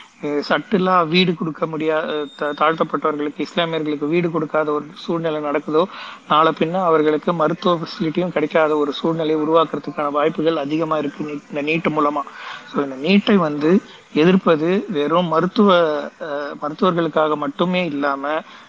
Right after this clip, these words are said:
நம்மளுடைய சமூக நீதிக்காக மட்டுமே அல்லாமல், இங்க வந்து இருக்கக்கூடிய ஒரு, ஒரு சமநிலைய, சமூக சமநிலைய டிஸ்டர்ப் பண்ணக்கூடிய ஒரு கிரேட் டிஸ்டர்ப்டரா தான் நீட்டை நம்ம பார்க்கணும்.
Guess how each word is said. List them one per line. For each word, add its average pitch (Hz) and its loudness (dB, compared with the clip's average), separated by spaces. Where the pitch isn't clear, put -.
நம்மளுடைய 160 -2
சமூக 175 2
நீதிக்காக 156 2
மட்டுமே 170 0
அல்லாமல், 143 -4
இங்க 151 -4
வந்து 160 0
இருக்கக்கூடிய 160 4
ஒரு, 143 -2
ஒரு 139 -8
சமநிலைய, 160 2
சமூக 175 0
சமநிலைய 156 -2
டிஸ்டர்ப் - 0
பண்ணக்கூடிய 165 2
ஒரு 147 0
கிரேட் 160 0
டிஸ்டர்ப்டரா 165 0
தான் 170 2
நீட்டை 160 -4
நம்ம 143 -4
பார்க்கணும். 143 0